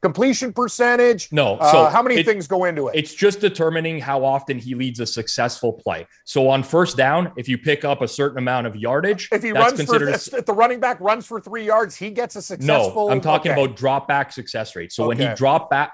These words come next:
Speaker 2: drops back to pass, if he, on first down, he co-, you know, they score a touchdown, they complete a pass of six
Speaker 1: Yeah.
Speaker 2: yards or more, that's a, considered a successful play.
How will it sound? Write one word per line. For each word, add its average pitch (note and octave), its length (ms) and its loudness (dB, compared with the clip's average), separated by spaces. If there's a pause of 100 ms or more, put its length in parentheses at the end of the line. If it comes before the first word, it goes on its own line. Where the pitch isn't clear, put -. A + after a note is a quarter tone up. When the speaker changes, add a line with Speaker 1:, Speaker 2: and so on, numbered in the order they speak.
Speaker 2:
drops C3 360 -2
back D#3+ 260 0
to E3+ 80 -6
pass, A#2 560 -10 (360)
if D3+ 280 -2
he, - 200 -14
on A#2+ 220 0
first D#3 360 0
down, D3 360 0 (240)
he B2+ 180 -4
co-, - 260 -10
you G#2 120 -8
know, F#2 100 -4
they G2 80 -8
score A#2 240 -2
a G2 60 -2
touchdown, C#3 640 0
they A2+ 80 -2
complete A#2+ 360 -4
a G#2+ 60 -2
pass B2+ 360 -2
of G#2 160 -4
six - 300 -8
Speaker 1:
Yeah. D3+ 60 2
Speaker 2:
yards A2+ 260 0
or G#2 80 0
more, B2+ 520 0 (100)
that's B2 240 -2
a, - 20 -10
considered C3+ 460 -4
a B2+ 40 -4
successful A#2 540 -6
play. F#2 300 -6